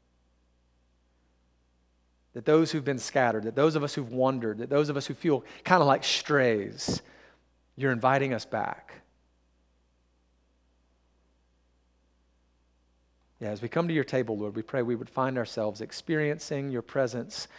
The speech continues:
in a very real way. We pray all this in Jesus' name. Amen.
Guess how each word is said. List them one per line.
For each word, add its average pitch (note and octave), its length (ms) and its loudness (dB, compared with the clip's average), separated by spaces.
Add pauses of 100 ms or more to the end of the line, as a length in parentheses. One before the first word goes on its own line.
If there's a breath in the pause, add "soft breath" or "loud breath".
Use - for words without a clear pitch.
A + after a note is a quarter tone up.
(180 loud breath)
in B2 120 0
a - 20 -2
very C3 220 2
real A2 260 -2
way. - 300 -8 (1800)
We G2 60 -14
pray B2 180 -2
all G#2+ 140 2
this F#2 220 -10
in F#2 80 -16
Jesus' G2 340 -14
name. A2 240 -18 (480)
Amen. - 220 -18